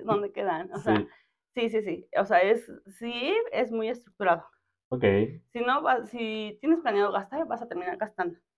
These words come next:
Speaker 1: y lo que sea.
Speaker 2: Ok.
Speaker 1: Porque si no es como que, "Ay, nada más voy a comprar las manzanas". No, no, no. Llegas y empiezas a ver que en el pasillito,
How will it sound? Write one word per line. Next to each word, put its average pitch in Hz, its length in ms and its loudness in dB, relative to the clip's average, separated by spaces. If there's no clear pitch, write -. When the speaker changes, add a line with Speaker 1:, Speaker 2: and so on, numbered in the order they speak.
Speaker 1:
y 180 120 -2
lo 170 160 2
que 170 140 -10
sea. - 180 -18
Speaker 2:
Ok. - 120 4
Speaker 1:
Porque 170 580 6
si 254 160 -2
no 220 180 8
es 214 160 6
como 220 240 2
que, 180 260 -4
"Ay, 220 240 0
nada 277 240 -4
más 294 160 -8
voy 285 80 -2
a 285 80 -6
comprar 202 500 -6
las 196 140 -8
manzanas". 185 460 -6
No, 190 220 2
no, 180 140 0
no. 151 260 -4
Llegas 208 500 2
y 196 80 -4
empiezas 185 400 -6
a 165 80 -2
ver 170 360 -6
que 185 220 -2
en 196 100 2
el 185 120 0
pasillito, 196 840 -4